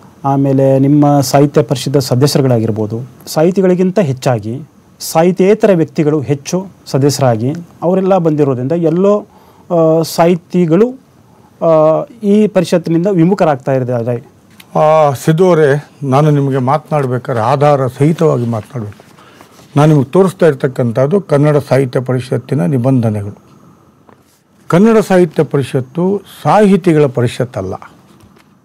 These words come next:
Speaker 2: ಸಾಹಿತ್ಯಕ್ಕೆ ಗೌರವ ಇದೆ, ಮಾನ್ಯತೆ ಇದೆ.
Speaker 1: ನಮ್ಮ ಪ್ರಶ್ನೆ ಇರೋದು ಬೇರೆಯವರು ಸದಸ್ಯರು ಆಗಬಾರ್ದು ಅಂತಲ್ಲ,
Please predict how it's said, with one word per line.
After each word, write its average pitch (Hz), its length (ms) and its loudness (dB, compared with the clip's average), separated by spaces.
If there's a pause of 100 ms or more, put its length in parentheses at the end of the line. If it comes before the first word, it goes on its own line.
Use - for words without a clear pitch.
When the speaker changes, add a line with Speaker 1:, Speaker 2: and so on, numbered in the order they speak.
(880)
Speaker 2:
ಸಾಹಿತ್ಯಕ್ಕೆ 202 920 2
ಗೌರವ 185 380 4
ಇದೆ, 156 180 0
ಮಾನ್ಯತೆ 147 580 0
ಇದೆ. 104 140 -6
Speaker 1:
ನಮ್ಮ 185 340 -6
ಪ್ರಶ್ನೆ 196 340 0
ಇರೋದು 127 340 0
ಬೇರೆಯವರು 147 420 0
ಸದಸ್ಯರು 151 480 -2
ಆಗಬಾರ್ದು 156 540 2
ಅಂತಲ್ಲ, 117 320 -4